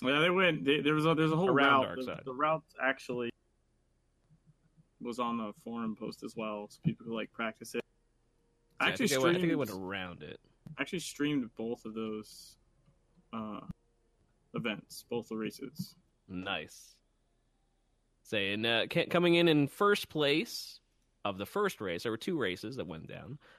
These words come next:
Speaker 2: Uh, coming in, in the first, uh, first place in the first race was Nightglow. Second place, uh,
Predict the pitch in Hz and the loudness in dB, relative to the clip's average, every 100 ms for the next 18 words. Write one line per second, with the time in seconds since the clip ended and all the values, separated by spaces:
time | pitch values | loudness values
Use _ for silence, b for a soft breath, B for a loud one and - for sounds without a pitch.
0 | b - 95 95 135 127 120 107 135 127 | b -2 0 0 0 2 0 0 -2 -2
1 | - - 87 76 - 160 - 139 151 - | -4 -6 -2 -2 0 -2 2 2 2 -4
2 | - _ _ - 101 98 139 - 110 - | -14 _ _ -8 -4 0 0 2 -2 -2
3 | 98 107 123 143 - 90 85 104 233 _ | -4 -2 0 0 -2 0 0 0 -4 _
4 | _ _ _ _ _ _ - 135 123 123 | _ _ _ _ _ _ -2 -2 0 2
5 | 113 110 - - _ _ _ _ _ 87 | 2 0 -8 -14 _ _ _ _ _ -6
6 | 87 | -6